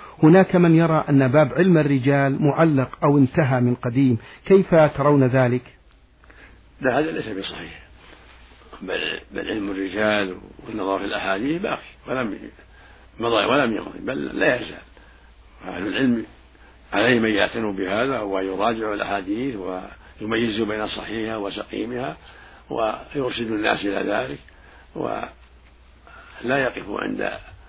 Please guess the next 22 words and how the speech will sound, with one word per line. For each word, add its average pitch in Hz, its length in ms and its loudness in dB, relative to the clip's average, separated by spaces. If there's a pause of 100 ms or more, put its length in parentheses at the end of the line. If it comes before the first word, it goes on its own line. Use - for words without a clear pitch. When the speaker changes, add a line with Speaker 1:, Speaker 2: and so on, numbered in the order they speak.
(220)
Speaker 2:
ذكر 120 280 -8
فلان 104 320 -2
أو 92 140 -8
فلان، - 240 -8 (120)
بل 139 380 -8
يتابع، 143 640 -6 (1700)
مثل 107 160 -4
المنتقى، 104 640 -2
مثل 101 220 -6
بلوغ 104 300 -4
المرام، 98 500 -2
مثل 104 140 -8
السنن 104 320 -8
الأربعة، 104 560 -4
مثل 101 260 -10
مسند 104 560 -10
أحمد، 107 320 -8 (480)
يراجع، 151 260 0 (580)
يراجع 123 340 0
الأسانيد، 101 720 -6
يعتني 110 440 -4
بها، 104 360 -8